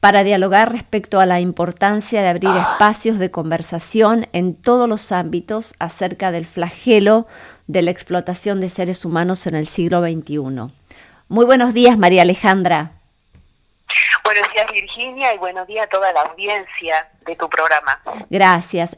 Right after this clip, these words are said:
Speaker 1: Eh, me gustaría comenzar con algo personal para que nuestra audiencia te conozca. Has vivido en diferentes contextos pastorales. ¿Podrías hacer un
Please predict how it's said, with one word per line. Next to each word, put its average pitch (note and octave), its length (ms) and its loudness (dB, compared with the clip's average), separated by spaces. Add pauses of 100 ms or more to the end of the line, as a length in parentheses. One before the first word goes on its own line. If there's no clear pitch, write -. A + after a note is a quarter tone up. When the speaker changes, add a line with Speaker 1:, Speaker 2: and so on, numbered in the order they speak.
Speaker 1:
Eh, G#3 220 0
me G#3+ 120 0
gustaría C#4+ 420 -2
comenzar C4 720 0
con A#3 200 -2
algo G#3 420 0
personal G#3 760 2
para F#3 200 0
que F3 140 -8
nuestra F3 340 -6
audiencia G3 680 -4
te - 100 -8
conozca. F#3+ 720 -2 (600)
Has C4 160 2
vivido C4 440 0
en A3+ 120 2
diferentes G#3+ 680 -2
contextos G3 600 -2
pastorales. F#3+ 1040 0 (540)
¿Podrías D4 420 0
hacer D4+ 280 -2
un C4+ 460 0